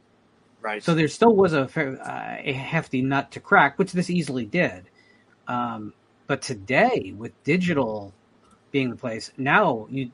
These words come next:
Speaker 2: you, the reason that during the pandemic all those independent films got, were able to get out to theaters once they started opening up and do real business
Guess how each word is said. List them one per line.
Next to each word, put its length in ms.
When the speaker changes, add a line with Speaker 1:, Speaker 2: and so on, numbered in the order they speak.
Speaker 2:
you, 340
the 100
reason 280
that 120
during 160
the 60
pandemic 480
all 80
those 160
independent 400
films 200
got, 220
were 80
able 160
to 80
get 160
out 220
to 100
theaters 420
once 160
they 80
started 300
opening 280
up 160
and 140
do 160
real 220
business 560